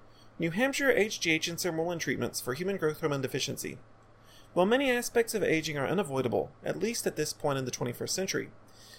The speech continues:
many forms of hormone imbalance are highly treatable, including H G H deficiency. We are a board-certified provider of quality H R T services,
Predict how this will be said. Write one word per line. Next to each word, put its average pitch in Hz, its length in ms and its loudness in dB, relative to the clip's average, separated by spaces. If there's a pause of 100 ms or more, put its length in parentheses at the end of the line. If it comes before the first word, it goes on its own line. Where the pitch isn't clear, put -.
(120)
many 233 220 2
forms 208 300 0
of 202 120 -4
hormone 196 220 2
imbalance 131 420 2
are 123 60 0
highly 131 300 -2
treatable, 135 400 -2 (320)
including 214 340 0
H 143 220 2
G 139 100 -2
H 101 140 -2
deficiency. 135 540 -6 (760)
We 247 100 2
are 277 120 8
a 180 40 6
board-certified 214 640 4
provider 131 340 2
of - 120 -4
quality 170 340 6
H 147 160 2
R - 60 -4
T 139 120 -8
services, - 640 -4